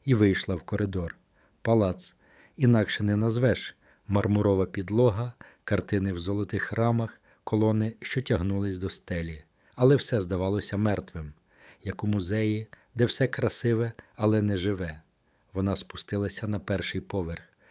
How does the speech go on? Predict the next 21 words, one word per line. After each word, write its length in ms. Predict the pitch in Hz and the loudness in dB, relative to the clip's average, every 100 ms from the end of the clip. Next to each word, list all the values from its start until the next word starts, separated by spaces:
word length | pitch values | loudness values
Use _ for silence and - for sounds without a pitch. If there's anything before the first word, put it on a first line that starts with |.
| _ - | _ -6
У 100 | 127 | -4
холі 300 | - 123 117 | 0 2 0
стояв 400 | - 107 107 104 | -2 -2 -2 -4
слуга, 580 | - 117 98 107 85 - _ _ _ | -4 -2 -2 -2 -8 -12 _ _ _
мовчазний, 760 | 98 87 - 92 82 90 95 104 _ _ _ | -6 -4 -4 -6 -4 -4 -4 -6 _ _ _
сивий, 520 | - - 101 92 95 | -6 -2 0 0 -2
з 140 | 85 - | -6 -8
руками, 480 | 92 - 98 95 | -8 -4 -2 -2
складеними 760 | - - 104 101 101 104 104 101 | -4 -8 -4 -2 -2 -4 -4 -6
за 160 | 92 95 | -8 -10
спиною. 560 | - 98 87 80 76 78 _ _ _ _ | -8 -8 -6 -8 -12 -18 _ _ _ _
Коли 220 | - 95 | -4 0
він 140 | 92 87 | 0 -4
побачив 560 | 95 85 104 104 107 | -8 -4 -4 -4 -6
її, 340 | 101 101 104 107 95 | -6 -6 -6 -10 -8
ледь 340 | 87 85 - | -6 -6 -10
кивнув. 520 | - 85 80 82 78 _ _ _ _ _ _ | -12 -12 -8 -10 -10 _ _ _ _ _ _
"Доброго 480 | 135 143 117 95 98 | 0 0 4 2 2
ранку, 360 | 101 95 - 87 | 0 -4 -8 -10
пані 360 | 85 82 82 | -8 -6 -6
Алісо. 520 | 82 80 73 - 80 | -6 -10 -12 -14 -16